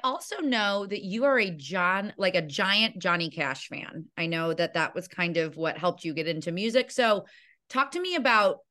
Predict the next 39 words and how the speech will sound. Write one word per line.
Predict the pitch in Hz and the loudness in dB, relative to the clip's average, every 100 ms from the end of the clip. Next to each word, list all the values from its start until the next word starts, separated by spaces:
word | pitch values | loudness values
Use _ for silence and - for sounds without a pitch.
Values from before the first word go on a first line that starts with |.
| - | -6
music | 208 214 240 247 240 | -2 2 2 0 0
when | 233 220 | 0 2
you | 220 | 0
were | 208 202 | 0 -2
little | 180 185 180 175 170 - | 2 4 4 2 0 -2
and | 180 170 | -4 -2
kind | 180 180 | -2 -2
of | 190 | -6
some | - 196 | -8 -8
of | 170 | -6
the | 175 | -8
things | 175 170 165 160 151 | -4 -4 -4 -6 -6
that | 165 | -6
were | - 151 | -6 -6
playing | 165 156 151 | -4 -2 -2
in | |
the | 147 | -4
house | 147 151 143 143 - | -4 -4 -4 -8 -12
and | 156 | -10
how | 143 165 | -4 -4
you | 196 | -4
got | 190 160 - | 0 0 0
hooked | 170 - | -6 -2
on | 147 131 | -4 -2
Johnny. | 131 139 131 - | -2 -4 -4 -4
I | 165 | -2
feel | 170 226 | 2 4
like | 233 | 4
that's | 247 240 | 2 4
a | 214 | 2
very | 180 202 214 214 214 - - | 4 4 6 4 0 -10 0
niche | 214 240 247 - | 6 6 6 4
thing | 233 220 208 | 4 4 2
for | - 202 | 0 0
a | |
little | 185 196 190 | 2 0 0
boy | 190 185 175 | 2 2 0
to | 190 | -2
love. | 180 170 156 156 | -2 -2 -4 -8